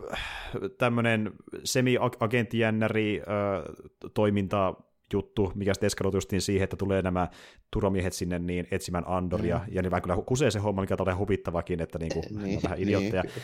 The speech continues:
Speaker 1: Ja sitten mä tyk-, tykkään siitä, miten se Karniasen, ö, kaveri, ö, tota, niin, oliko se Moski, niin tuota, ne on
Speaker 2: Eikö
Speaker 1: kummankin
Speaker 2: tää pu-, pulisonkin mies?
Speaker 1: Pulisonkin mies.
Speaker 2: <laughs>
Speaker 1: Niin on kummankin tosi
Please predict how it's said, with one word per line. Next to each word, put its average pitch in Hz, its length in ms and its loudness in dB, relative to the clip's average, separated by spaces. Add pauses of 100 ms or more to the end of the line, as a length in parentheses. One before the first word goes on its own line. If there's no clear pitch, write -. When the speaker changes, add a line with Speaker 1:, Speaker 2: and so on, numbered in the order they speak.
(140)
Speaker 1:
Ja 104 80 4
sitten 104 80 -2 (100)
mä 127 40 2
tyk-, 123 100 -4
tykkään 131 260 0
siitä, 127 220 0
miten 110 140 0
se 120 80 -6
Karniasen, 104 560 2
ö, 90 180 0
kaveri, 95 460 0 (420)
ö, 80 160 -2
tota, 85 220 -4
niin, 82 140 -2
oliko 92 300 -4
se - 160 -16
Moski, 95 340 0
niin 80 160 -4
tuota, 78 360 -4 (380)
ne 87 60 -6
on 87 80 -8
Speaker 2:
Eikö 104 140 4
Speaker 1:
kummankin 120 300 4
Speaker 2:
tää - 160 -12
pu-, 131 180 2
pulisonkin 110 520 4
mies? 90 220 -6
Speaker 1:
Pulisonkin 156 460 2
mies. 87 220 2
Speaker 2:
<laughs> - 360 -4
Speaker 1:
Niin 208 120 2
on 113 60 2
kummankin 170 300 0
tosi - 440 0